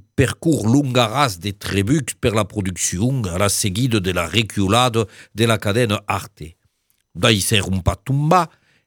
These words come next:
e après tant mai de rebufadas e a la favor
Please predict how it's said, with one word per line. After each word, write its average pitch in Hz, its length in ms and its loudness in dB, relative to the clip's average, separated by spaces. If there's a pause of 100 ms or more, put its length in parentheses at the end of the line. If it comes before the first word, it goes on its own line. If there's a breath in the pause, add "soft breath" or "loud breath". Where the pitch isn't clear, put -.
e 117 160 2
après 139 400 0
tant 117 400 -2
mai 123 240 0
de 104 160 -2
rebufadas 123 1040 0
e 110 240 0
a 131 120 4
la 117 100 2
favor 113 420 -2